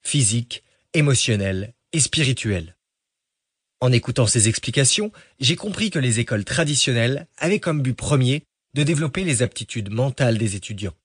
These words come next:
C'est pour cette raison que tant d'individus qui réussissent si bien à l'école ne se débrouillent pas aussi bien dans la vie réelle, surtout dans l'arène financière. C'est pendant ce week-end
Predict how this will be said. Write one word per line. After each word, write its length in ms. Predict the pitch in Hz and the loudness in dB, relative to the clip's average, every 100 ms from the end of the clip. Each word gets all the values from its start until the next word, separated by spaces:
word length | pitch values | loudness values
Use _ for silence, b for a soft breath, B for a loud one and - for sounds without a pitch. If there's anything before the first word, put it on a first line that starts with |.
| _ _ _ _ _ _ _ - | _ _ _ _ _ _ _ -2
C'est 160 | 135 | 0
pour 140 | 120 - | 2 2
cette 180 | 131 | 2
raison 360 | - 127 180 262 - | 2 2 0 -6 -6
que 100 | 123 | -4
tant 220 | 139 120 | 0 2
d'individus 500 | 123 113 113 117 117 | 2 2 2 -2 -2
qui 140 | 123 | -2
réussissent 400 | 110 127 - 113 | 0 2 2 0
si 220 | - - | 0 -2
bien 180 | 151 151 | 0 0
à 40 | 110 | 0
l'école 420 | 107 135 165 196 _ _ - | 0 -2 -2 -6 _ _ -6
ne 100 | 165 | -2
se 140 | 165 | 0
débrouillent 300 | 202 170 175 | -2 -2 -2
pas 160 | 123 208 | -2 0
aussi 260 | 185 - 139 | 2 0 0
bien 240 | 143 143 | 0 2
dans 80 | 120 | 2
la 100 | 110 | 2
vie 140 | 117 | 2
réelle, 440 | 120 107 92 - - b b - | 2 0 -2 -10 -18 b b -6
surtout 380 | - 175 226 | -4 -2 -2
dans 100 | 175 | 0
l'arène 340 | 147 123 123 117 | 2 4 2 0
financière. 720 | - 113 101 - 101 101 _ _ _ _ _ _ _ _ - | -2 -2 -2 -4 -6 -10 _ _ _ _ _ _ _ _ -6
C'est 180 | 180 | -4
pendant 240 | 180 233 208 | -2 -2 -2
ce 140 | - | 0
week-end 480 | 117 120 - 113 | 0 -2 0 0